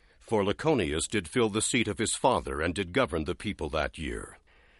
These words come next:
And there began to be men inspired from heaven and sent forth, standing among the people in all the land, preaching and testifying boldly of the sins and iniquities of the people,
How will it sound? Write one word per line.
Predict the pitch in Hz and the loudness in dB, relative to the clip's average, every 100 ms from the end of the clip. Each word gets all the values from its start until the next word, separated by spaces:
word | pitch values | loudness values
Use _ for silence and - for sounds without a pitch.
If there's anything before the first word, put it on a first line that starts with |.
| - - - | -20 -20 0
And | 113 127 | 4 6
there | 147 | 6
began | 143 151 180 190 | 6 6 6 6
to | 170 | 6
be | 147 160 | 6 6
men | 131 127 139 123 | 8 6 6 6
inspired | 117 - - 123 120 120 104 | 4 2 4 4 6 2 2
from | 123 107 | 0 0
heaven | - 113 67 65 | 0 0 0 -2
and | 67 71 | 0 0
sent | - 131 - | 2 0 0
forth, | - 110 76 - - - - - | 0 2 2 -2 -12 -20 -20 -4
standing | - - 160 180 170 165 | 0 6 8 8 8 8
among | 156 151 | 8 6
the | 135 | 4
people | 147 147 123 120 | 2 2 4 6
in | 123 | 8
all | 131 123 | 8 8
the | 123 | 6
land, | 117 98 82 76 - | 6 4 2 -2 -2
preaching | 165 170 - 101 82 82 | 0 0 2 2 2 0
and | 78 | -2
testifying | - 147 - 135 127 127 123 113 | 0 0 2 4 4 6 4 2
boldly | 87 135 117 90 80 76 | 2 2 2 -2 -2 -2
of | 69 | -2
the | 87 | -2
sins | - 151 151 143 | 4 6 8 6
and | 131 127 | 6 4
iniquities | 131 135 101 76 73 87 | 2 2 0 0 -2 -2
of | |
the | 87 | -4
people, | - 117 - 67 53 | -2 -2 -2 -4 -6